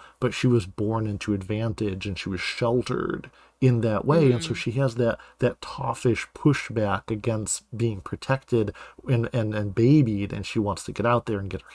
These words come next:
Speaker 1: hands dirty and see what the world has to offer, you know, just like Toph did. Also the whole
Speaker 2: Mm-hmm.
Speaker 1: sneaking o-, sneaking away from home thing. Mm, very Toph.
Speaker 2: <laughs>
Speaker 1: Very Toph that way.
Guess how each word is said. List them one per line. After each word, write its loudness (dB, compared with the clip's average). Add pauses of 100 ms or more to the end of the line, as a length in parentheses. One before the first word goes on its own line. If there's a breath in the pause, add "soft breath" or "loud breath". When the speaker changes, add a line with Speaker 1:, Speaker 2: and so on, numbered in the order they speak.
Speaker 1:
hands 2
dirty -2
and -8
see 0
what -2
the -2
world 0
has -6
to -4
offer, 0 (920 loud breath)
you 10
know, 2
just -6
like -2
Toph 2
did. -4 (280)
Also 0
the 4
whole 0
Speaker 2:
Mm-hmm. -2
Speaker 1:
sneaking -6
o-, -2
sneaking -2
away 4
from 2
home 8
thing. 0
Mm, 2
very 6
Toph. -4
Speaker 2:
<laughs> -4
Speaker 1:
Very 6
Toph -4
that -4
way. -4